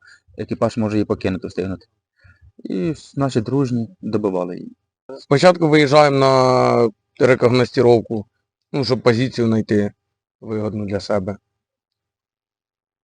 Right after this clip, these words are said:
Speaker 2: Потім заїжджаємо, робимо укриття.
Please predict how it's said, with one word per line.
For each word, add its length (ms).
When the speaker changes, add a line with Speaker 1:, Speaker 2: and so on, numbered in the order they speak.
Speaker 2:
Потім 280
заїжджаємо, 840
робимо 360
укриття. 600